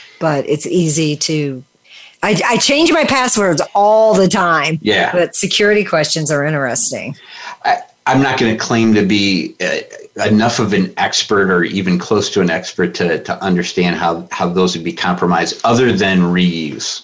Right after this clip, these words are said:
Speaker 2: like you were saying. If
Speaker 1: Yeah.
Speaker 2: somebody really wanted to target one of us and wanted to do some homework on our social media accounts or whatever it was, and the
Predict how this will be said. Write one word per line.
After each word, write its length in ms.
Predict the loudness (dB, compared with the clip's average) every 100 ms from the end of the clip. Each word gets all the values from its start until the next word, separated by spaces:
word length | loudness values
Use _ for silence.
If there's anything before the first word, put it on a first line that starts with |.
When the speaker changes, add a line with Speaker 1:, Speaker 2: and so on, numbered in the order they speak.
| -4
Speaker 2:
like 240 | -2 0
you 80 | 0
were 100 | 0
saying. 260 | 0 -2 -2
If 120 | 0
Speaker 1:
Yeah. 60 | 2
Speaker 2:
somebody 300 | 2 4 2
really 500 | 2 2 2 4 4
wanted 340 | 4 4 2
to 100 | 0
target 460 | 0 0 2 2 0
one 200 | 0 2
of 140 | 0
us 380 | 0 -2 -6 -12 -16 -18 -12 -2
and 180 | 0 4
wanted 240 | 4 2
to 80 | 2
do 160 | 0 0
some 220 | 0 -2
homework 600 | 0 2 4 4 2 -2
on 500 | -4 -2 -2 -4 -6
our 120 | -6
social 360 | -2 0 2 2
media 440 | 4 4 2 2
accounts 560 | -2 -6 -4 -4 -4 -4
or 60 | -2
whatever 440 | 0 2 2 2
it 140 | 0
was, 420 | -4 -8 -8 -10 -12 -16 -14 -16 -18 -8
and 400 | -4 0 -2 -2
the 440 | -2 -2 -4 -6